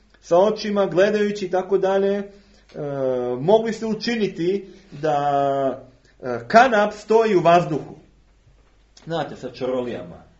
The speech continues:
Uzmite jedan kanap i nešto napravite, ono jedino se popne i stoji u vazduhu. Ili, e, kosti koje su imale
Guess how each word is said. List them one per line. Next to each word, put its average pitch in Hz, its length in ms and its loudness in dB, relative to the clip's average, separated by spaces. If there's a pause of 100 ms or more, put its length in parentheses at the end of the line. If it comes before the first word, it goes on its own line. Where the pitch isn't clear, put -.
(320)
Uzmite 131 400 -10
jedan 101 220 -14
kanap 147 460 -10
i 110 360 -8 (240)
nešto 135 340 -10
napravite, 139 520 -8
ono 139 100 -6
jedino 135 200 -8
se - 220 -16
popne 120 320 -12
i 101 40 -14
stoji 107 340 -10
u 95 60 -12
vazduhu. 98 460 -12 (920)
Ili, 143 640 -4 (340)
e, 131 60 -10 (960)
kosti 208 460 2
koje 160 240 -2
su 160 160 -6
imale 170 460 0